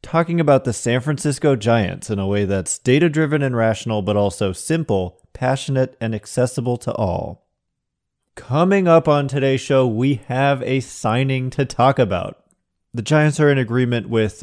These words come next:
right-handed relief pitcher Matt Wisler on a one-year, one point one five million dollar contract. Wisler was non-tendered by the Twins last week.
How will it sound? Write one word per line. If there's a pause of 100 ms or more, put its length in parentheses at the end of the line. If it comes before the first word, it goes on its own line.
right-handed
relief
pitcher
Matt
Wisler (540)
on
a
one-year,
one
point
one
five
million
dollar
contract. (880)
Wisler
was
non-tendered
by
the
Twins (100)
last
week.